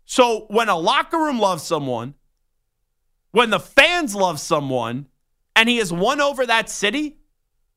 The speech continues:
you're gonna get rid of Justin Fields? It's not the time to trade Justin Fields. I know you could say, "Oh, well, you know, his stock will never be higher, blah, blah, blah."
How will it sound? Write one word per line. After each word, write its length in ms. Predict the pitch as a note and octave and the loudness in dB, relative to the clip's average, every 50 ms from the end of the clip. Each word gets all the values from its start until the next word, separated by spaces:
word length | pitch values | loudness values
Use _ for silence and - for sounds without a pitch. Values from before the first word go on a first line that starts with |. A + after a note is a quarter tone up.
| _ _ - | _ _ -6
you're 160 | D#3 F#3+ A3+ | -4 -4 -2
gonna 180 | B3+ C#4+ B3+ | -2 -2 -2
get 280 | G3+ D#3 D#3 G#3+ A3 - | -2 0 0 -2 -2 0
rid 160 | E3+ E3+ G#3 A#3+ | -2 -2 -2 -2
of 80 | G#3 | -2
Justin 380 | C#3+ F3 F#3 G3+ G3 - F#3 E3 | -2 -2 -4 -4 -4 -6 -8 -8
Fields? 500 | - - E3 G3 B3 C4 A#3+ - - _ - | -6 -6 -6 -6 -6 -8 -10 -14 -18 _ -6
It's 220 | A#3+ B3 B3 - | -6 -6 -6 -6
not 320 | G3 G#3 A3+ D4+ F#4 - | -4 -4 -2 -4 -4 -8
the 80 | - - | -12 -16
time 640 | - - - A3+ D4 D#4+ G#3 D3 C3 C3 C#3 - _ _ _ - | -10 -6 -2 -2 0 0 -2 -4 -6 -8 -10 -12 _ _ _ -8
to 80 | - G3 | -8 -4
trade 280 | - - A#3+ A#3+ A#3 F3 | 0 0 0 0 0 -2
Justin 300 | A#3+ A#3+ A#3+ - A#3 G#3 | -2 -2 -4 -6 -6 -4
Fields. 220 | - E4 D4+ - | -4 -4 -2 -2
I 120 | A3+ B3+ | -2 -2
know 80 | D#4 F4 | -2 -2
you 60 | F4 | -4
could 140 | E4 D4+ - | -6 -6 -4
say, 140 | - D4+ D4 | -4 -2 -2
"Oh, 240 | D4 E4+ F4+ E4 C#4+ | 0 0 0 0 0
well, 340 | B3 B3+ C4 B3 A3 - - - _ _ _ _ _ _ | 0 0 2 0 -2 -4 -8 -18 _ _ _ _ _ _
you 80 | - B3 | 2 2
know, 100 | C4 B3+ | 4 4
his 120 | C#4 C#4 | 2 0
stock 360 | - - - D#4 E4 F#4 - - | 2 6 6 6 6 6 0 -2
will 80 | C#4 | -2
never 280 | C4 C#4+ D#4+ D#4 E4+ E4 | 0 0 0 0 0 0
be 100 | E4+ D#4 | 0 0
higher, 420 | F#3+ B3 D4+ E4+ E4+ D#4+ C#4+ C4+ | 0 2 2 2 0 0 -2 -2
blah, 240 | B3+ G3+ C4 C#4+ D#4+ | -2 0 0 0 0
blah, 200 | D4+ D#4+ E4 D#4+ | 2 2 2 2
blah." 560 | D#4 D#4 D#4+ E4+ F4 E4 C4+ A#3+ A#3+ G3+ - | 2 2 2 2 2 2 2 0 0 -2 -6